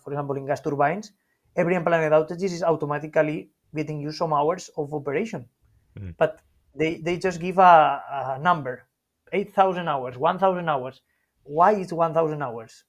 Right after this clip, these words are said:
Speaker 1: Because
Speaker 2: Yeah.
Speaker 1: they have did their test in the past, but from the experience of sensors, we know that each event is different. As in life, no? <laughs> So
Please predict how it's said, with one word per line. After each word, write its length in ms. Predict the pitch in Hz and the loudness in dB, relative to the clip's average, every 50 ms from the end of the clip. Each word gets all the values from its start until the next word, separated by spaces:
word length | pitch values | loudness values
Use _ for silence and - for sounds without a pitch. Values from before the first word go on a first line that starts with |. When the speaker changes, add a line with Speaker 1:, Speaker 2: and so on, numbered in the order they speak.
| _ _ - | _ _ -20
Speaker 1:
Because 240 | 147 - 143 151 90 | -18 -12 -10 -8 -6
Speaker 2:
Yeah. 80 | 87 | -2
Speaker 1:
they 120 | 113 151 147 | -2 -2 -2
have 300 | - 165 160 156 156 - _ _ _ _ _ _ - | 2 2 2 2 2 -2 _ _ _ _ _ _ -6
did 180 | 147 156 151 143 | -6 -6 -2 -2
their 120 | 151 139 | -4 -4
test 280 | 139 - 170 180 175 196 | -2 -2 -2 -2 -2 -4
in 100 | 190 180 | -4 -4
the 100 | 175 170 | -2 4
past, 280 | - 165 165 185 - - _ _ _ _ _ _ _ _ _ _ - | 6 6 6 6 2 -4 _ _ _ _ _ _ _ _ _ _ 2
but 280 | 147 156 156 156 - - _ _ _ _ _ _ _ _ _ _ _ | 4 4 4 4 0 -16 _ _ _ _ _ _ _ _ _ _ _
from 540 | _ - - 156 151 151 151 147 143 139 135 | _ -12 -6 -2 -2 -2 -2 -4 -8 -8 -6
the 60 | 135 | -8
experience 400 | 135 135 - - 202 208 214 214 | -8 -8 -4 -4 -2 -2 0 2
of 160 | 208 190 - - | 0 0 -2 -2
sensors, 640 | - 196 202 214 208 202 208 214 220 226 - - _ _ _ _ _ _ _ - | -4 -2 -2 -2 -2 -2 -2 -2 -2 -4 -12 -18 _ _ _ _ _ _ _ -6
we 120 | 156 170 | -4 -4
know 180 | 165 170 170 170 | -2 -2 -2 2
that 320 | 156 156 151 151 - _ _ - | 2 2 0 0 -6 _ _ -12
each 340 | - 185 190 190 - - - _ - | -10 -10 -10 -10 -12 -16 -16 _ -6
event 300 | 175 - 151 139 139 139 151 | -4 -4 -2 -4 -4 -4 -6
is 120 | 143 131 | -6 -4
different. 360 | 139 135 - 120 104 101 101 _ _ _ _ _ _ _ _ - | -6 -8 -8 -10 -14 -16 -20 _ _ _ _ _ _ _ _ -20
As 200 | - - - - | -20 -20 -20 -14
in 160 | - 143 135 135 | -10 -10 -6 -2
life, 340 | 120 117 156 208 202 190 | 0 2 2 0 -2 -4
no? 520 | 151 151 147 165 208 247 240 175 175 175 - - | -6 -4 -2 -2 -2 -4 -4 -6 -8 -8 -10 -14
<laughs> 40 | _ _ _ _ _ - - - - _ | _ _ _ _ _ -20 -20 -20 -20 _
So 640 | - - 180 180 170 165 165 156 156 156 156 - - | -2 2 4 6 6 6 6 6 4 2 0 -2 -8